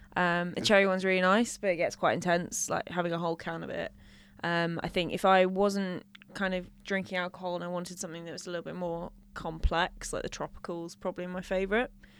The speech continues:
Speaker 1: Um, but the peach goes really well with, like, salty stuff, so, like, ramen. Um, but yeah, uh, they're all, they're all pretty good, but, uh,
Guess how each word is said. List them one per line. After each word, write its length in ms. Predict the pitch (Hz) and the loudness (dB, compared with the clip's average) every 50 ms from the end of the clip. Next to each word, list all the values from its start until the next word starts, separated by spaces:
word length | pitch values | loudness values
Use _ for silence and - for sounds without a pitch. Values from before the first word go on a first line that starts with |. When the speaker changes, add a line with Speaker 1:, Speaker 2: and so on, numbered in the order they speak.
| - - - - - - - - - - | -20 -20 -20 -20 -20 -18 -18 -18 -2 2
Speaker 1:
Um, 440 | - 185 185 185 185 180 180 180 - - | 4 4 6 6 4 2 2 -2 -6 -2
but 120 | - 190 - | -2 0 0
the 60 | - | 8
peach 320 | - - 202 190 131 - - | 8 8 8 8 0 -2 0
goes 180 | 185 185 185 | 0 0 2
really 180 | 190 190 180 180 | 2 0 0 2
well 220 | 180 170 170 165 165 | 2 2 2 2 0
with, 120 | 165 170 | -2 -4
like, 160 | 180 170 160 | -4 -4 -4
salty 420 | 175 - - - 170 - - 160 170 | -4 -4 -4 -4 -6 -6 -8 -10 -8
stuff, 320 | - - - - - - - | -8 -8 -8 -10 -8 -8 -8
so, 140 | - 175 | -8 -8
like, 140 | 170 170 - | -8 -8 -8
ramen. 500 | - 165 156 - 180 180 175 175 180 180 185 - - - - - - - - - _ | -6 -6 -6 -6 -6 -8 -10 -10 -12 -14 -14 -18 -20 -20 -20 -20 -20 -20 -20 -18 _
Um, 440 | - 175 170 165 165 165 165 165 175 - _ - - - - - - - - - - _ - - | -10 -10 -10 -10 -10 -12 -12 -14 -16 -18 _ -20 -20 -20 -20 -20 -20 -20 -20 -20 -20 _ -20 -8
but 60 | - 208 | -6 -4
yeah, 100 | 247 330 - - - - - _ _ - _ - - 208 208 | -4 -4 -8 -16 -20 -20 -20 _ _ -20 _ -12 -10 -8 -8
uh, 40 | 185 - - | -8 -10 -12
they're 160 | 196 196 214 | -12 -6 -4
all, 180 | 220 214 214 - | -4 -4 -4 -4
they're 160 | - 214 214 | -4 -4 -4
all 80 | 214 208 | -4 -4
pretty 220 | - - 196 - | -4 -8 -10 -8
good, 340 | 196 - 208 202 202 202 - - - _ _ | -6 -6 -6 -6 -6 -8 -12 -20 -20 _ _
but, 260 | - 196 190 185 - - _ - - _ - - - - - - - - - - - - - - - - - - - - | -6 -4 -4 -4 -6 -8 _ -20 -20 _ -20 -20 -20 -20 -20 -20 -20 -20 -20 -20 -20 -20 -20 -20 -20 -20 -20 -20 -14 -10
uh, 220 | 190 196 190 196 | -8 -8 -8 -8